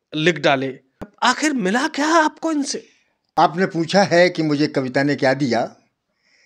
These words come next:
Speaker 2: मुझे आज लगता है कि मुझे कविता ने क्या नहीं दिया, सब कुछ दे दिया। मेरे आठ आठ बेटियों की शादी, परवरिश,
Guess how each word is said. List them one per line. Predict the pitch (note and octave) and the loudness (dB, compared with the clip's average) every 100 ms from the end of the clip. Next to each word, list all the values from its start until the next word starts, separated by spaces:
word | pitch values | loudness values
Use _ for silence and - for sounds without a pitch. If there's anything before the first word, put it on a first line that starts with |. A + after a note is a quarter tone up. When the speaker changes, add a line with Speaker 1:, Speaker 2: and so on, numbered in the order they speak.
| _ _ F#3 | _ _ -2
Speaker 2:
मुझे | A3+ C4 | 2 4
आज | A#3+ A#3 | 4 2
लगता | A#3+ A#3+ A#3 | 0 2 2
है | B3 | 2
कि | B3+ | 0
मुझे | A3+ A#3+ | -2 -2
कविता | B3 F3+ G3 | 0 -2 -2
ने | A3+ | -2
क्या | A#3 E3 | -2 -2
नहीं | F#3+ B3+ | 0 0
दिया, | D3 C3+ G#2+ A#2+ _ _ _ _ _ | 0 0 -2 -6 _ _ _ _ _
सब | - G#3 | -2 -2
कुछ | - C#4+ | 0 2
दे | G#3 | 4
दिया। | F3+ D#3+ C#3+ G3+ | 4 4 4 4
मेरे | A#3+ G3 G3+ | 2 2 4
आठ | E3 D#3 D#3+ | 4 4 2
आठ | F3 | 0
बेटियों | D3 D3+ C3 D#3+ | 2 -2 0 -2
की | D3+ E3 D#3+ D3+ - - | 0 0 0 -2 -6 -16
शादी, | - - D3+ C#3 D3+ D3+ | -2 2 2 2 -2 -2
परवरिश, | D3 D#3+ D3+ D3 D3+ D#3 C3 | 2 2 4 4 4 0 -2